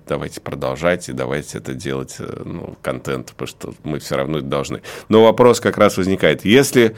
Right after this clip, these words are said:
рассмотреть сценарий, что все еще, а, ну, пока на, на,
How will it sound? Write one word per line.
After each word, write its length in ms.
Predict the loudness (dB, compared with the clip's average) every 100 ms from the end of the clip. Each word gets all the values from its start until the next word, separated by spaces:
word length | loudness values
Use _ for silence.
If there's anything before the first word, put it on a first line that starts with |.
| -12 -20 -20 -6
рассмотреть 520 | 0 2 2 4 4 2
сценарий, 420 | 2 4 4 4
что 160 | 0 -6
все 200 | 0 0
еще, 300 | 2 0 0
а, 100 | 0
ну, 140 | 0 0
пока 340 | -2 0 -2
на, 120 | -2 -4
на, 160 | -2